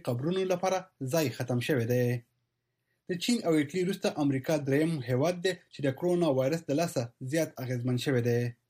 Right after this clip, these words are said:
دا وخت امریکا کې پنځه دېرش زرو نه زیات کسان کرونا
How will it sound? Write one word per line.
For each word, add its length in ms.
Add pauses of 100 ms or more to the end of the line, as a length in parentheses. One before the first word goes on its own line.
(360)
دا 180
وخت 240
امریکا 320
کې 80 (240)
پنځه 300
دېرش 160 (100)
زرو 280
نه 40 (120)
زیات 220
کسان 320 (220)
کرونا 300